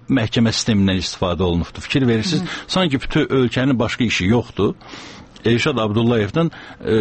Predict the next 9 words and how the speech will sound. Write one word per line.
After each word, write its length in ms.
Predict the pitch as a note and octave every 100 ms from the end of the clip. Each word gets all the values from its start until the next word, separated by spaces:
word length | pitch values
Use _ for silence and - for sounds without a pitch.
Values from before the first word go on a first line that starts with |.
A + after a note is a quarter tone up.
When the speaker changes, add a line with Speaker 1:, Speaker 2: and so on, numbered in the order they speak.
| G2 E2 - - -
Speaker 1:
hamı 240 | E3+ E3+
gəlir 320 | A#2+ B2+ C#3+ B2
o 40 |
məktubatdan 600 | G#2+ - A2+ G#2+ - B2
pul 140 | A2+
alan 260 | F2 E2+ F2+
kimi, 260 | - F#2 C3 - - -
hamı 240 | F#2+ F#2+
gəlir 220 | G#2 A#2